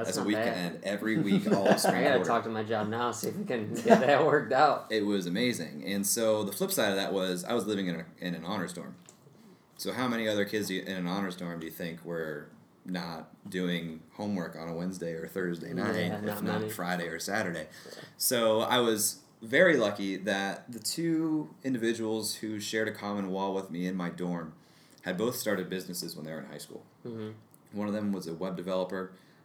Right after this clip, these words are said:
Speaker 2: and the other one had started a landscaping business, both very, very intelligent people, um, both in, like, uh, pre-med, O chem classes, crazy, but they were just very, very smart.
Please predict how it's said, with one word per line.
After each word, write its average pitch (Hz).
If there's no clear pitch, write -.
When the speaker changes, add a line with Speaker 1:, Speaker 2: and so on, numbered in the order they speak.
Speaker 2:
and 87
the 87
other 92
one 90
had 85
started 82
a -
landscaping 80
business, 78
both 87
very, 87
very 85
intelligent 80
people, 85
um, 85
both 98
in, 90
like, 78
uh, -
pre-med, 87
O 92
chem 87
classes, 85
crazy, 85
but 90
they 113
were 110
just 98
very, 95
very 82
smart. 87